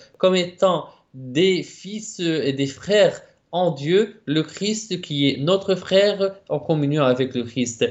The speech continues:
C'est comme ce, c'est dans cette synergie que le royaume de la paix peut être vécu ici. Et désormais, toutes les guerres,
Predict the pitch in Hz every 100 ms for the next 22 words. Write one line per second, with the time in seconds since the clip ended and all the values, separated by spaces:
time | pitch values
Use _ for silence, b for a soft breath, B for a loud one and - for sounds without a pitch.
0 | B B - 165 147 - - 202 226 233
1 | - 190 160 151 147 143 135 151 - 170
2 | 160 - 240 220 175 147 175 214 214 175
3 | 165 151 139 156 151 151 151 165 208 190
4 | 156 123 127 151 143 135 - 185 196 175
5 | 127 127 135 175 196 190 208 220 - 160
6 | 139 151 - 214 196 139 135 - 170 139
7 | B B B - 139 170 165 180 165 196
8 | 247 220 247 240 220 139 151 147 139 139